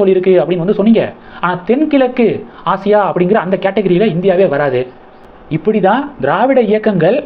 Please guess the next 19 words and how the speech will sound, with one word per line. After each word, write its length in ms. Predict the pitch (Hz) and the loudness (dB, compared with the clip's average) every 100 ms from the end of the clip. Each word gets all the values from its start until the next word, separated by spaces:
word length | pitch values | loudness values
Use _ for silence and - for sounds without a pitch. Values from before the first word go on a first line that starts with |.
| - | -4
வரலாற்றை, 520 | 139 202 254 240 190 | -2 2 2 0 0
உண்மையான 420 | 147 202 226 247 220 | 0 2 2 4 2
வரலாற்றை 460 | 196 214 202 190 | 2 0 2 0
மாற்றி 500 | 147 190 196 240 302 - - | 0 -2 0 -2 -2 -10 -2
பொய்யான 440 | 196 233 240 269 | 2 2 2 2
வரலாற்றை 420 | 208 220 196 226 | 2 2 0 0
திணிச்சிருக்காங்க 500 | 202 226 214 190 165 | -2 0 0 0 -2
தமிழக 320 | 160 190 185 | -2 -2 0
மக்கள் 220 | 170 - 175 | 0 0 -2
மத்தியில 380 | 151 160 156 | -2 0 0
அப்படின்னு 260 | 131 117 202 | 0 -2 -2
பாஜக 320 | 139 160 165 147 | -2 -2 -2 -2
சொல்றாங்க. 500 | 139 139 127 226 285 - - | -4 -4 -2 -4 -6 -10 0
இந்த 160 | 226 | 0
டாபிக் 340 | 208 294 220 233 | 2 -2 -2 -2
பேசு 240 | 208 208 | -2 0
பொருளா 220 | 160 190 | 0 0
மாறி 160 | 175 170 | 0 -2
இருக்கு. 280 | 151 110 | -2 -4